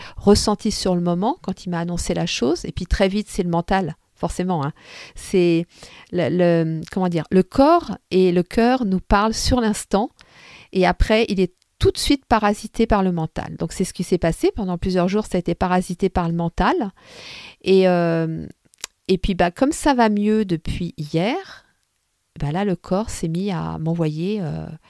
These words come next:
des signaux, des signaux, des signaux. Alors, comment ça se manifeste ?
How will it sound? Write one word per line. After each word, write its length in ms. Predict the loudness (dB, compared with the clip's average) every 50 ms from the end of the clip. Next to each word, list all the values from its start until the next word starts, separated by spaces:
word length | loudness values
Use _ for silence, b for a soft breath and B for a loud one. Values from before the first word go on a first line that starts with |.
| b b b b b b -4
des 120 | -4 -4
signaux, 420 | -4 -4 -6 -6 -6 -6 -6 -8 -8 -6
des 100 | -6 -6
signaux, 420 | -6 -6 -8 -8 -6 -6 -8 -8
des 120 | -8 -8
signaux. 540 | -8 -8 -8 -8 -8 -6 -6 -6 -8 -10 _ -10
Alors, 260 | -8 -6 -6 -6 -6
comment 240 | -4 -4 -2 -2 -2
ça 140 | -2 -4 -4
se 100 | -4 -4 -4
manifeste ? 640 | -4 -4 -4 -6 -4 -4 -2 -2 -4 -6 -8 -8